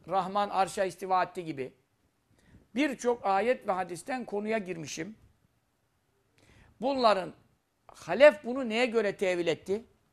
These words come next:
Yorumladı diyor. Tevil yorumlamak. Selef alimleri te-, tevilden yorumlamaktan kaçındı. Ne şekilde efendim bu işi neticeye bağladılar? Bu hususta, e,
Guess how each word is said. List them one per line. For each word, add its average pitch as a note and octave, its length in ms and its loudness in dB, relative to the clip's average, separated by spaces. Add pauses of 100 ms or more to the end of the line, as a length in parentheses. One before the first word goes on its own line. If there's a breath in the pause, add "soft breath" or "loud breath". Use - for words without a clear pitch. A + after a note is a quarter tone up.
(160)
Yorumladı F#3+ 580 2
diyor. C3+ 160 -8
Tevil A3 420 -4
yorumlamak. F3+ 640 0 (680 loud breath)
Selef C4 380 6
alimleri A3 800 2
te-, A3 180 -10
tevilden A#3 420 -4
yorumlamaktan G#3+ 760 -6
kaçındı. A#3 640 -6 (540)
Ne B3+ 180 0
şekilde F3+ 640 -4 (540)
efendim E3+ 440 0
bu E3+ 120 -2
işi D#3 320 -8 (160)
neticeye D#3 520 -6
bağladılar? D3 640 0 (2000 soft breath)
Bu B3+ 240 -4
hususta, A#3 640 2 (760)
e, E3 340 2